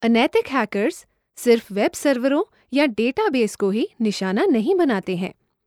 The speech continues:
वे व्यक्तियों को भी निशाना बनाते हैं, क्योंकि उन्हें पता है कि संगठन के डेटा या सिस्टम तक अनाधिकृत रूप से पहुंच करने का ये सबसे आसान तरीका है।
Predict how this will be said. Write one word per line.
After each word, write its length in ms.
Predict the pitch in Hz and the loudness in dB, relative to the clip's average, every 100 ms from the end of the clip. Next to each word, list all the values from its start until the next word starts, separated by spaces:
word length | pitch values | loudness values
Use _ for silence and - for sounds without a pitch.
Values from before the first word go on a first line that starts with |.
| _ _ | _ _
वे 320 | 196 196 180 285 _ _ - | -4 -2 -2 -6 _ _ 0
व्यक्तियों 400 | 214 - 240 208 | 0 0 0 2
को 160 | 208 | 2
भी 180 | 190 247 | 2 4
निशाना 400 | 453 403 339 311 | 4 4 2 2
बनाते 420 | 254 226 190 190 | 2 0 0 -2
हैं, 160 | 196 160 _ _ _ _ | -2 -6 _ _ _ _
क्योंकि 260 | - 247 269 | -2 2 4
उन्हें 260 | 240 247 415 | 4 4 2
पता 280 | 226 208 | 2 2
है 280 | 370 302 202 - _ _ - | 2 2 0 -4 _ _ -4
कि 100 | 226 | -2
संगठन 520 | 220 208 208 359 415 | 2 2 2 2 4
के 140 | 415 | 4
डेटा 420 | 247 202 185 185 - _ _ | 2 0 0 -4 -6 _ _
या 100 | 220 | 0
सिस्टम 440 | 220 233 - 403 415 | 0 -2 -2 2 2
तक 240 | 240 190 - _ - | 2 -2 -4 _ -4
अनाधिकृत 680 | 214 202 269 427 - 427 330 | 2 2 4 2 2 0 2
रूप 200 | 247 196 | 0 -2
से 300 | - 190 330 _ _ - | -2 -4 -4 _ _ -2
पहुंच 320 | 254 392 453 | 2 2 0
करने 340 | - 311 302 | 0 2 2
का 220 | 311 311 381 _ | 0 -2 -4 _
ये 100 | 302 | 2
सबसे 400 | 392 302 302 403 | 4 2 2 2
आसान 500 | 440 220 208 - 240 | 2 0 -2 0 0
तरीका 400 | 381 381 320 240 | 2 2 2 0
है। 220 | 196 185 | -2 -4